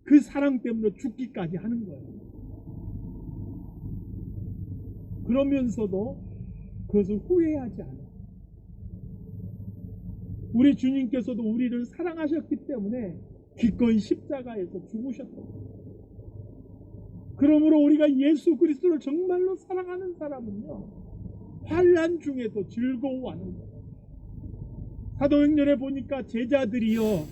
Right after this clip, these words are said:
예수님을 전하다가 그들이 잡혀서 갇히고 채찍에 맞으면서도요,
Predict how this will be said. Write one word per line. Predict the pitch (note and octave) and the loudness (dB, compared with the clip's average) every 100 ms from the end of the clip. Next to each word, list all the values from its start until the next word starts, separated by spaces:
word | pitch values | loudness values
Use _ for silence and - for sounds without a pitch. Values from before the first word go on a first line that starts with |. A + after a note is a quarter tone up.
| - - - - - - - - - - - | -12 -18 -18 -20 -20 -20 -18 -18 -18 -8 4
예수님을 | A#3 C#4+ - D4 C#4+ C#4 C4+ C4 B3+ B3 | 8 8 6 4 4 4 0 -2 -2 -2
전하다가 | - G3+ A#3 G#3 G#3+ G#3 G3+ E3 - - - | -2 -2 -2 -6 -6 -6 -8 -10 -16 -20 -4
그들이 | - B3+ C4 C4 G#3+ | 0 4 4 2 0
잡혀서 | - G#3+ - B3 A#3+ G#3 | -6 -6 -2 -2 -4 -8
갇히고 | - F3 - B3+ A#3+ B3+ C#4 - - - - - - - | -8 -8 -6 -6 -4 -6 -8 -12 -12 -12 -10 -12 -12 -6
채찍에 | - - F4+ D4+ D4+ | -4 0 2 4 2
맞으면서도요, | C#4 G#3+ D#3+ F#3 C#4+ C#4 B3+ G3+ F#3+ - E3+ | 2 0 0 2 2 2 0 0 -2 -4 -12